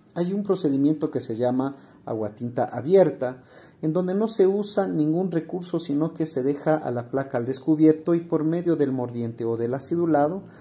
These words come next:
va lográndose generar unos puntos muy finos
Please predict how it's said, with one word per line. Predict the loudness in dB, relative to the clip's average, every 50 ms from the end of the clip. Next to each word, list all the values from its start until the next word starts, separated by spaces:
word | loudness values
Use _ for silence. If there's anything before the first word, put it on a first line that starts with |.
| -20 -20 -20 -10 0 4
va | 4 6 6
lográndose | 6 4 4 4 2 2 2 0 0 0 0 -2 -4 -4
generar | -2 -6 -4 -2 0 2 2 2 2
unos | 0 0 0 -2 -2 -4
puntos | -8 -2 0 2 2 2 4 2 2 2 2
muy | 0 0 0 -2
finos | 0 0 0 0 0 0 -2 -4 -8 -14 -18